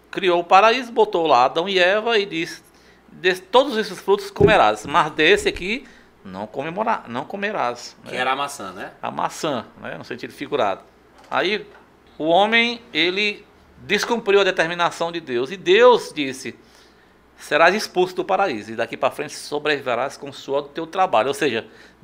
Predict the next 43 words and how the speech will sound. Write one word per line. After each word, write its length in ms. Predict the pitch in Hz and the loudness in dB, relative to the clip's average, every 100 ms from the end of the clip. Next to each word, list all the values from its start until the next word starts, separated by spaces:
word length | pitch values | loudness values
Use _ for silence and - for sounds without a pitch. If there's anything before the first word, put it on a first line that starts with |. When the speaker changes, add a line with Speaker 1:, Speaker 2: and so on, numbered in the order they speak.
| 131 | -6
Speaker 1:
Deus 400 | 196 233 311 208 | 2 2 2 0
deu 160 | 160 214 | 0 0
o 40 | |
trabalho 720 | 214 240 214 208 226 277 156 - _ _ _ _ - | 0 -2 -2 -2 -4 -8 -12 -14 _ _ _ _ -18
como 200 | 214 - | -14 -6
castigo 420 | 277 - - 247 | -6 -6 -8 -10
ao 60 | - | -10
Speaker 2:
Vai 80 | |
Speaker 1:
homem. 160 | - - | -10 -12
Speaker 2:
trabalhar, 560 | 120 127 143 139 151 151 | -12 -10 -10 -8 -8 -8
vagabundo. 500 | 143 135 120 107 85 - | -12 -14 -18 -20 -18 -12
Speaker 1:
É, 300 | 190 254 269 - | -12 -12 -16 -20
castigo. 560 | - - - 160 208 190 | -20 -20 -18 -16 -18 -14
Speaker 2:
Aí, 100 | 180 208 | -12 -10
então, 120 | 220 | -10
agora, 300 | 175 180 196 | -8 -6 -6
agora 220 | 160 143 | -6 -8
eu 40 | - | -10
fiquei 180 | 202 | -12
curioso, 540 | 196 208 170 104 - - _ _ _ _ | -14 -12 -12 -12 -16 -20 _ _ _ _
sabendo 300 | 117 110 113 | -18 -16 -16
a 40 | 110 | -16
Bíblia 320 | 104 101 101 | -16 -18 -16
aí. 120 | 92 - | -18 -18
Como 160 | 151 185 | -18 -18
é 40 | |
que 120 | 180 | -16
é 120 | 190 180 | -14 -14
a 40 | |
relação 500 | 143 143 135 - 139 | -14 -16 -16 -16 -18
de 120 | 127 | -16
religião? 480 | 127 123 117 131 117 - | -16 -14 -14 -14 -16 -18
Tu, 80 | 107 101 _ | -20 -20 _
na 200 | 110 110 107 _ _ _ - - | -20 -20 -20 _ _ _ -12 -4
Speaker 1:
Eu 80 | 175 | 0
sou 120 | 220 | 2
Speaker 2:
católica? 40 | 233 | 2
Speaker 1:
cristão. 520 | 254 - 202 220 226 - _ _ | 2 4 6 4 0 -14 _ _
Speaker 2:
Cristão. 400 | 165 175 135 113 | -12 -6 -6 -4
Speaker 1:
Eu 80 | 98 | -4
sou 160 | 143 190 | 0 0
cristão, 800 | 214 202 - 165 175 220 233 165 - 135 | 0 -2 0 2 2 0 -4 -8 -16 -8
católico. 800 | - 147 - 135 139 190 - 226 | 0 2 4 6 6 4 -2 -8